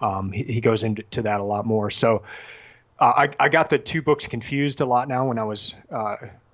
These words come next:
thinking about 'em and, and, but going through the notes and then having the discussion with you about this, it, it, it did bring a lot of, uh, of the good parts of this book. And, and I, I have a lot more respect for the book now. I think part of, part of me too, while I was reading it was,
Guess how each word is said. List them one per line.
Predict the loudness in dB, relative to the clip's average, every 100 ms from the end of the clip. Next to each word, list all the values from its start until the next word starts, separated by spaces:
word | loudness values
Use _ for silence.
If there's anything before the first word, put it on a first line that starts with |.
| -20
thinking | -4 -2 0 2
about | 4 2
'em | 0
and, | -8
and, | -12 -14 -14 -18 _ _ _
but | -10 -6
going | 0 0 2
through | 0
the | 2
notes | 2 0 0
and | -2
then | -2 -2
having | 0 2 2
the | -2
discussion | -4 -6 -4
with | -6 -6
you | -4
about | -4 -4
this, | -4 -4
it, | -6 -8
it, | -14 _ _ _ _ _
it | -2 2
did | 4
bring | 4 4
a | 4
lot | 4 2
of, | 0 0
uh, | 0 -2 -10 -16 _
of | -8 -4
the |
good | -2 -2
parts | 0 -2
of | -2
this | -4
book. | -2 -2 -2 -8 _
And, | -8 -6 -6 -10 -14 -10
and | -8
I, | -6 -8 -12 _ _ _ _ _ _ -2
I |
have | 0
a | 4
lot | 4
more | 2 -2
respect | -2 -2 -2
for | -6
the |
book | -6 -6 -6 -12 _ _ _ _ _ _
now. | -4 0 0 0
I | -2
think | -4 -2
part | 2 2
of, | 2 -2
part | 0
of | 0
me | -2
too, | -4 0
while | 0 0
I |
was | -4 -6
reading | -4 -2
it | -4 -4
was, | -6 -4 -6